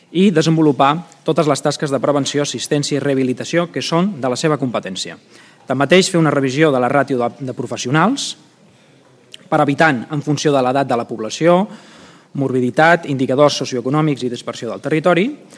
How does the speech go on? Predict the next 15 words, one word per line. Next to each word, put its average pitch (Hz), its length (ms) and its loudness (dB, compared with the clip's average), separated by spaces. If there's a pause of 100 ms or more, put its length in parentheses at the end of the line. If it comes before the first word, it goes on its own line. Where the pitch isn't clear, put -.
(200)
la 170 140 4
recuperació 156 680 2 (160)
del 131 180 -4
personal 151 460 0
dels 127 220 -2
equips 131 280 -2
d'atenció 131 360 -2
primària, 123 480 -2 (260)
eaps, - 800 -2 (1120)
perduts 156 440 4
des 143 160 0
del 139 120 4
dos 135 160 -2
mil 156 180 2
onze 123 300 -2